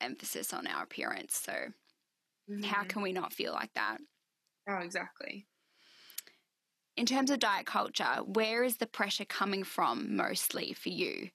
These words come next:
Speaker 1: personally?
Speaker 2: Um, look, when I was younger, it was definitely probably more internal 'cause I thought that that's what I should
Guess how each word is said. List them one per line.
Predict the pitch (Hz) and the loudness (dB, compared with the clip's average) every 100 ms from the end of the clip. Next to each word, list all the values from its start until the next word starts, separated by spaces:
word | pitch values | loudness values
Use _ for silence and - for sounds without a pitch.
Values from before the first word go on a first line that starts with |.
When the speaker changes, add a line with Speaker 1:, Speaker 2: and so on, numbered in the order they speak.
| - | -6
Speaker 1:
personally? | - - - - - - 208 _ _ _ _ _ _ _ _ _ _ _ _ _ - - | -2 -2 -2 -2 -2 -4 -8 _ _ _ _ _ _ _ _ _ _ _ _ _ -12 0
Speaker 2:
Um, | 453 359 370 370 330 - - - _ _ _ - - - | 2 4 4 2 0 -4 -10 -16 _ _ _ -20 -18 -12
look, | 233 262 247 - - - _ | 2 4 4 0 -12 -12 _
when | 220 240 | -2 2
I | 247 262 | 4 4
was | 262 | 4
younger, | 214 208 208 190 175 175 | 2 2 4 4 4 2
it | 190 | 0
was | 196 - | -2 0
definitely | 190 - 202 196 190 185 | -2 0 0 0 0 -2
probably | - 190 185 | -2 0 0
more | 180 175 175 180 190 _ _ _ _ _ _ _ | 0 0 0 -2 -6 _ _ _ _ _ _ _
internal | 180 180 185 - 175 180 190 226 | -2 0 0 0 0 0 0 -2
'cause | - 208 | -2 0
I | 185 185 | 2 0
thought | - - 165 160 - - - 185 | -4 0 2 0 0 2 2 2
that | 185 - | 0 2
that's | 185 175 - - | 2 2 0 0
what | 190 180 - | 2 4 4
I | 190 | 2
should | 196 - 214 | 2 0 -2